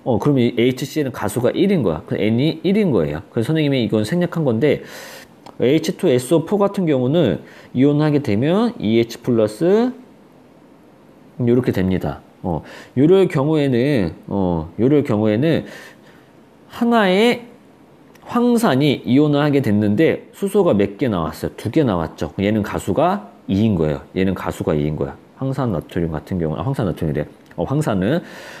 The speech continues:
어, 그래서 이런 걸 우리는 이가산이다라고 불러요. 이가산. 어,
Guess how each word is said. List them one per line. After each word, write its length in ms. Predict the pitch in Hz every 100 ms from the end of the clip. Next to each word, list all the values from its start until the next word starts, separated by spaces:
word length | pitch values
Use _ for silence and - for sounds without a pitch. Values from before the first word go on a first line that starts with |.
| -
어, 280 | 95 87 85
그래서 260 | 104 127 131
이런 260 | 107 123 120
걸 120 | 120
우리는 460 | 101 104 175 226 - - -
이가산이다라고 1200 | 110 117 - 151 139 139 196 180 107 107 98 90
불러요. 280 | - 78 64
이가산. 640 | 80 - 82 80 123 98 - - - -
어, 300 | 78 65